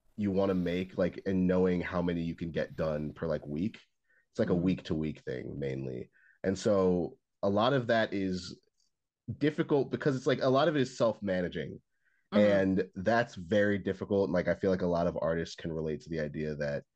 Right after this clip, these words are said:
Speaker 1: you know, when you have to meet a deadline, it's hard to, like, feel like you're coming up with creative ideas fast enough
Speaker 2: Mm-hmm.
Speaker 1: and, like, make stuff in some kind of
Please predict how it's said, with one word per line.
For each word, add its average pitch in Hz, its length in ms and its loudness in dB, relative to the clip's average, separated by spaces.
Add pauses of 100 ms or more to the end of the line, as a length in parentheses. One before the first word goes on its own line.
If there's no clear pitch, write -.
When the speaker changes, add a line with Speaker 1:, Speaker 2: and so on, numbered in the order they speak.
(380)
Speaker 1:
you 95 120 0
know, 87 140 4
when 90 220 2
you 90 100 2
have 87 300 -2
to 90 100 0
meet 85 320 -2
a 82 80 -2
deadline, 87 840 0 (340)
it's 92 180 -4
hard 95 260 0
to, 104 60 0
like, 85 300 0 (680)
feel 117 120 4
like 101 160 2
you're 98 100 -2
coming 101 300 0
up 92 120 -2
with 92 140 -4
creative 87 460 0
ideas 80 340 -2
fast 78 380 -2
enough 101 320 0 (120)
Speaker 2:
Mm-hmm. 160 340 -6 (180)
Speaker 1:
and, 80 100 -2
like, 80 160 -4
make 80 240 -4
stuff 78 460 -2
in 113 140 2
some 113 280 0
kind 101 300 0
of 90 180 -2